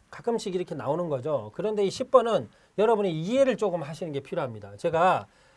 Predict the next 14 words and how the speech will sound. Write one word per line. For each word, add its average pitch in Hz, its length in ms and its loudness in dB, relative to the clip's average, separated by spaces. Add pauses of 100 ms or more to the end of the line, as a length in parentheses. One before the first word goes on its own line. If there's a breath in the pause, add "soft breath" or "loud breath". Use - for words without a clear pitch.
(260 soft breath)
이게 143 300 2
과거에서부터 160 720 2
거꾸로 196 320 -2
오는 185 180 0
거냐, 165 240 0
미래로 185 360 4
가는 170 200 0
거냐, 151 180 -2
이런 190 420 -2
개념으로 151 400 -2
설명을 196 360 -4
드렸던 143 300 -4
기억이 143 280 -4
나네요. 104 460 -12